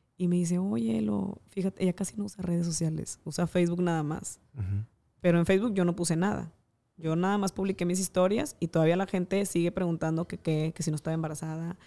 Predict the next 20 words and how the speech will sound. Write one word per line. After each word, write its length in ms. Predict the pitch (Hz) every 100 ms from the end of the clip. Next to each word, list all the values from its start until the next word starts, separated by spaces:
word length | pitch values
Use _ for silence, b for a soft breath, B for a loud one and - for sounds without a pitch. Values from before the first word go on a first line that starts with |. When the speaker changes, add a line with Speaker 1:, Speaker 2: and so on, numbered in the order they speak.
| b -
Speaker 1:
Y 100 | 165
me 120 | 156
pone 180 | 160 160
ahí 140 | 170
en 100 | 165
mis, 200 | 170 165 -
en 320 | 165 156 156
mis 160 | 151 151
fotos 320 | - 151 160
de 100 | 165
que, 200 | 160 156 b b _
que 120 | 208
no 60 | 220
estabas 300 | 220 247 240
embarazada 720 | 247 240 226 226 220 214 220
y 60 | 202
que 140 | 185
no 100 | 180
sé 100 | 196
qué. 280 | - 202